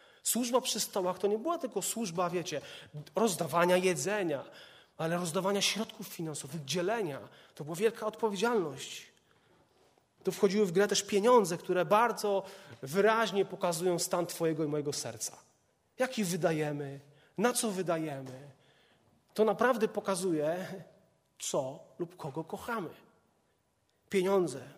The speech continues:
to jest bardzo, wiecie, duchowa służba. Rozdzielanie w Kościele takich środków finansowych, dzielenie się z potrzebującymi.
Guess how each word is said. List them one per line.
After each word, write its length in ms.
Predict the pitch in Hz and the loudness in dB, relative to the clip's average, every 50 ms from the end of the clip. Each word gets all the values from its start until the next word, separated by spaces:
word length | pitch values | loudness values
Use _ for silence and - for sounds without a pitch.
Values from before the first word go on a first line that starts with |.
| - _ | -14 _
to 60 | 151 | -10
jest 180 | 151 131 - 156 | -10 -8 -6 0
bardzo, 560 | 165 180 196 208 165 156 185 180 175 165 - - - - - _ - | 2 2 2 2 0 0 0 0 0 -2 -4 -10 -18 -20 -20 _ -12
wiecie, 180 | 143 - - | -10 -10 -10
duchowa 400 | 135 139 185 - 196 185 170 175 | -6 -8 -6 -4 -2 -2 -2 -2
służba. 520 | - - 240 262 180 165 139 107 - - - - _ _ _ _ _ _ _ _ _ _ _ _ _ _ _ _ _ _ - - - - - - _ _ _ _ _ _ _ _ - | -2 -2 -2 -2 -2 -4 -6 -8 -12 -12 -20 -20 _ _ _ _ _ _ _ _ _ _ _ _ _ _ _ _ _ _ -20 -20 -20 -20 -20 -20 _ _ _ _ _ _ _ _ -4
Rozdzielanie 580 | 156 175 156 151 147 185 190 190 190 180 175 | -2 -2 -2 2 2 4 6 6 6 6 4
w 60 | - - | 2 0
Kościele 460 | - - - - - 160 151 143 139 | -4 -4 -4 -2 0 -2 -2 -2 -4
takich 440 | - 147 - - 156 - - - - _ _ _ _ _ - - - - - | -8 -10 -10 -10 -12 -12 -12 -16 -18 _ _ _ _ _ -20 -20 -20 -12 -2
środków 420 | - - - 175 170 - - 165 | 0 2 2 2 0 0 -6 -8
finansowych, 880 | - - 175 165 160 147 - - 156 151 165 170 165 - - - - - - | -6 -2 -2 -2 -2 -2 -2 -4 -4 -4 -6 -10 -10 -12 -16 -20 -20 -16 -8
dzielenie 320 | - 170 147 147 156 156 | -6 -4 -4 -2 -4 -4
się 140 | - - - | -6 -8 -8
z 80 | - - | -8 -8
potrzebującymi. 840 | - 151 - - 160 151 165 160 151 - - 156 139 135 147 165 | -6 -6 -6 -6 -4 -4 -4 -4 -4 -4 -6 -6 -8 -8 -10 -12